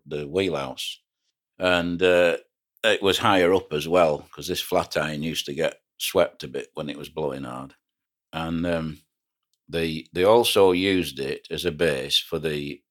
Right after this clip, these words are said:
wall gang and the lights, the lads that did the lights. And at the after end, it was all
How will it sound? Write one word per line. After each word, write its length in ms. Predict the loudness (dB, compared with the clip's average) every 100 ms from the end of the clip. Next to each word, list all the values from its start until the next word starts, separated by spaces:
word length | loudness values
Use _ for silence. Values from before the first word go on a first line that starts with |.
| _ -6
wall 320 | 2 4 4
gang 460 | 0 -6 -8 -14 -16 _ _ _ _ -6
and 160 | -4
the 80 | 0
lights, 800 | 2 4 2 0 -6 -4 -6 -6
the 100 | -2
lads 300 | 2 0 0
that 200 | -10 -10
did 220 | -10 -10 -8
the 100 | -4
lights. 640 | -2 -2 -4 -10 -14 -14 _ _ -20 -20 -20 -20 _ -8
And 120 | -6
at 140 | -4
the 140 | 0 2
after 380 | 2 0 2 4
end, 440 | 2 0 -12 -16 -20 _ _ _ _ _ _
it 140 | -8 -6
was 140 | 0
all 380 | 2 4 0 -8